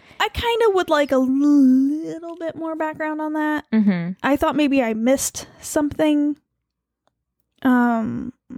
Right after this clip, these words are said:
Speaker 1: if they were friends beforehand, or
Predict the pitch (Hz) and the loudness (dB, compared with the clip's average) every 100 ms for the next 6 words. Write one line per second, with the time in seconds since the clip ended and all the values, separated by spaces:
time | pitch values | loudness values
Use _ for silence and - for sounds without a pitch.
0 | 170 - - 240 220 202 - 262 254 254 | -10 -10 -4 -4 -2 -6 -2 0 2 2
1 | 262 254 240 240 247 247 233 233 - 214 | 0 -2 0 2 4 4 2 2 0 -2
2 | 214 208 208 220 | 0 0 0 -2